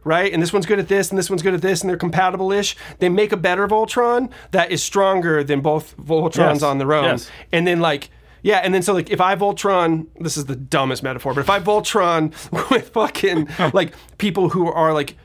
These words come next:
Speaker 1: you know, like, uh, some of my partners, like, used to work for Google, and they're, like, S E O maniacs, and, like, speaking of, like, getting through the algorithm, right? All that stuff, like, when I Voltron with them, they have
Speaker 2: That's
Speaker 1: different
Speaker 2: what
Speaker 1: things
Speaker 2: they
Speaker 1: they're looking
Speaker 2: know.
Speaker 1: for from me. So,
Speaker 2: Yeah.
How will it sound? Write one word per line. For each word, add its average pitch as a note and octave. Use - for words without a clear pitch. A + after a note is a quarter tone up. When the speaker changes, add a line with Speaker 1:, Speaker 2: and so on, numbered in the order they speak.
Speaker 1:
you D#3+
know, D#3
like, C#3+
uh, D3+
some F3
of D#3+
my D#3+
partners, D#3
like, C3
used D3
to C#3+
work C3
for C3+
Google, F#3+
and D#3
they're, C#3
like, B2+
S E3+
E D#3+
O D3
maniacs, E3+
and, C#3+
like, A#2+
speaking C#3+
of, B2+
like, B2+
getting B2+
through C3
the B2+
algorithm, C3
right? D3+
All F3
that E3+
stuff, F3+
like, C#3+
when D#3+
I E3
Voltron E3
with D#3
them, F3+
they D#3
have C#3+
Speaker 2:
That's -
Speaker 1:
different E3
Speaker 2:
what C#3+
Speaker 1:
things E3+
Speaker 2:
they D3+
Speaker 1:
they're D#3
looking F3+
Speaker 2:
know. D#3+
Speaker 1:
for E3
from E3
me. E3+
So, -
Speaker 2:
Yeah. F3+